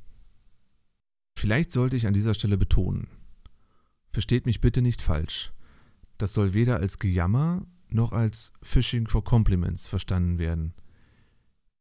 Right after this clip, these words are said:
Wenn ich meine Gedanken mit euch teile, dann bin ich da eben sehr offen. So, wie ich es zu einem Tagebuch wäre.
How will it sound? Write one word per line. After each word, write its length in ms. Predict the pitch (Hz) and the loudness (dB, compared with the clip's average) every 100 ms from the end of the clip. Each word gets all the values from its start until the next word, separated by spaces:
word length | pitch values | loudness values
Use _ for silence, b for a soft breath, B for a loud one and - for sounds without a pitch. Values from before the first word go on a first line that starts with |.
| _ _ | _ _
Wenn 180 | 104 101 | -2 2
ich 140 | 107 104 | 2 4
meine 180 | 98 | 2
Gedanken 380 | 98 95 147 160 | 2 0 0 -2
mit 160 | 120 - | -4 -4
euch 160 | 90 | -4
teile, 500 | - 92 98 131 147 - _ - | -4 -4 -2 -4 -6 -10 _ -8
dann 120 | 95 | -4
bin 140 | 98 117 | 0 0
ich 80 | |
da 100 | 113 | 0
eben 240 | 113 123 135 | -2 0 -2
sehr 140 | 165 | -2
offen. 220 | 127 - - - - - b b b b b b _ _ _ 107 | -4 -6 -12 -16 -20 -20 b b b b b b _ _ _ -2
So, 500 | 101 98 104 175 - b b b b - | 2 4 2 0 -4 b b b b -4
wie 120 | 113 | -4
ich 120 | 120 | -2
es 140 | 131 | -4
zu 120 | - 131 | -2 -2
einem 160 | 147 | 0
Tagebuch 560 | - 131 104 92 90 - | 2 2 2 0 -4 -8
wäre. 320 | 85 - | -8 -10